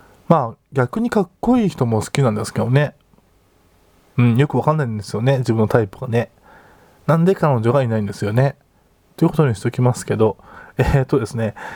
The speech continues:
えー、わからない字を人に聞かないで、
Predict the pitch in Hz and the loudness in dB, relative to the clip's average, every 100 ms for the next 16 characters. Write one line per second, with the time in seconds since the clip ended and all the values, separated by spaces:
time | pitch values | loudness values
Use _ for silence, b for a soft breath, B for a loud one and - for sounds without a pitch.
0 | B B 127 127 131 135 131 131 131 127 | B B 0 2 4 2 2 2 2 2
1 | 127 127 123 120 117 113 - 190 226 214 | 2 2 2 2 4 2 2 0 2 2
2 | 156 117 127 139 151 139 _ _ _ _ | 0 0 2 4 2 0 _ _ _ _
3 | - 147 143 127 151 139 127 110 117 123 | -6 0 0 2 0 2 0 0 0 0